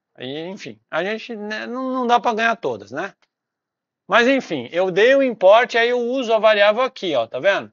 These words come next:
Aí ele já substitui a variável pelo import que eu der aqui. Tudo bem? Ali o, a, a largura da imagem, depois aqui é o título, velociraptor e isso aqui, certo? Beleza? Bom,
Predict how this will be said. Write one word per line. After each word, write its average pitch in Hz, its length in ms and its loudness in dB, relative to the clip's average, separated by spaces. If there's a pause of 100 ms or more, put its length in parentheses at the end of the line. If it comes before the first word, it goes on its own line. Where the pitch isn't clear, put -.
(120)
Aí 139 160 -8
ele 185 140 -6
já 202 200 0
substitui 208 520 -2
a 214 60 2
variável 196 460 4
pelo 208 200 -6
import 175 380 -6
que - 60 -20
eu 190 80 -8
der 147 140 -2
aqui. 139 320 -10 (720)
Tudo 113 120 -16
bem? 180 200 -6 (1200)
Ali 180 300 0
o, 156 460 -4
a, 127 520 -2
a 120 40 0
largura 165 520 2
da 247 100 4
imagem, 247 680 2
depois 185 340 -2
aqui 180 220 -2
é 165 60 4
o 151 100 2
título, 226 480 -6
velociraptor 190 960 0
e 185 140 -8
isso 170 160 -10
aqui, 165 240 -14 (120)
certo? - 380 0 (480)
Beleza? 190 420 -6 (180)
Bom, 101 200 -12